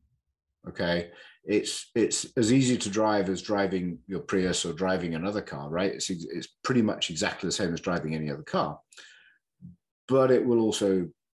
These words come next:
do damage. It will enable you to shoot yourself in the foot. It will enable you to drive too fast around a corner and spin out. It doesn't,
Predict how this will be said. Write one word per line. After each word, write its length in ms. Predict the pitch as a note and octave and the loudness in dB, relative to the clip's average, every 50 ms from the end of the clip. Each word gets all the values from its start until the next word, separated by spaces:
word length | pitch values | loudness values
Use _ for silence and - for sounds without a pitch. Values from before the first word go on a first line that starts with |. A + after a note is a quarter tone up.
| _ _ _ _ _ _ _ _ _ _ _ _ _ _ - G#2 | _ _ _ _ _ _ _ _ _ _ _ _ _ _ -20 -10
do 180 | F2+ G#2 G#2 F#2+ | -4 -2 -2 -2
damage. 460 | D#2 G2+ F2+ E2+ E2 E2 D2 C2 - | 0 0 0 0 -2 -4 -6 -6 -8
It 360 | E2+ - F#2 G#2+ G2 F#2+ - | -8 -4 -2 -2 -2 -2 -2
will 440 | G#2+ G#2 G#2 G2 G2 F#2+ F2+ - - - | 0 2 4 4 4 2 2 -2 -6 -6
enable 420 | A2 G2 G#2+ A2+ B2+ A#2+ A2 G#2 | -2 0 2 4 4 4 4 2
you 160 | F#2 E2+ E2+ E2 | 0 0 -2 -4
to 80 | - | -4
shoot 240 | - - - F#2+ D2 | -4 -4 -4 -4 -6
yourself 320 | - - - F2 D#2+ - | -6 -6 -6 -6 -8 -8
in 60 | E2+ D#2+ | -8 -8
the 80 | D#2+ | -8
foot. 300 | - - F#2+ E2+ - - | -6 -4 -4 -4 -4 -6
It 80 | F2+ F#2+ | -4 -2
will 200 | F#2 G2 F#2+ F2 | 0 0 0 0
enable 420 | F2 F#2+ G2 G#2 G#2+ G2 G2+ F2+ | 2 2 4 4 4 2 2 0
you 140 | E2 E2 E2+ | -2 -2 -4
to 120 | - - E2+ | -6 -8 -10
drive 400 | D2+ F2+ F2 F2 F2 E2+ E2 - | -6 -4 -2 -2 0 -2 -4 -4
too 160 | - G2+ E2+ | -4 -4 -4
fast 320 | - - E2+ E2 D#2 - | -4 -4 -4 -4 -4 -4
around 160 | F2 E2+ D#2+ D#2+ | -4 -4 -4 -6
a 40 | |
corner 300 | - - F2+ E2+ E2 D#2+ | -6 -6 -4 -2 -2 -2
and 100 | D#2 D#2 | -2 -4
spin 260 | - - - F2+ E2 E2 | -6 -6 -4 -2 -2 0
out. 220 | E2 E2 D#2+ - - - - - - - - - - | -2 -2 -4 -6 -12 -16 -16 -16 -16 -18 -16 -6 -2
It 220 | A2 G#2+ - - A#2 | 0 0 0 2 2
doesn't, 400 | B2 A#2+ A2+ A2+ A2+ G2+ - | 2 2 4 2 0 0 -2